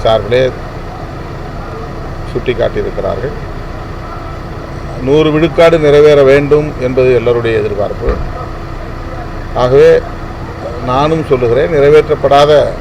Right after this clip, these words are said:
வாக்குறுதிகளை உடனே நிறைவேற்ற வேண்டும் என்பது என்னுடைய வேண்டுகோள். நாங்கள் கூடுதலாக மதுக்கடைகளை மூட வேண்டும், படிப்படியாக மூட வேண்டும்,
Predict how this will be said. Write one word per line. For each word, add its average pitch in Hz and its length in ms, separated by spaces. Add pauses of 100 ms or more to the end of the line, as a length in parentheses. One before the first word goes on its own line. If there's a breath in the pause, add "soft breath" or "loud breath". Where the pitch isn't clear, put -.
(180)
வாக்குறுதிகளை 120 600
உடனே 123 340
நிறைவேற்ற 107 480
வேண்டும் 98 340 (1300)
என்பது 117 260
என்னுடைய 104 420 (160)
வேண்டுகோள். 101 380 (760)
நாங்கள் 139 400
கூடுதலாக 156 580 (1300)
மதுக்கடைகளை 147 680
மூட 135 200
வேண்டும், 131 400
படிப்படியாக 131 600
மூட 123 200
வேண்டும், 117 380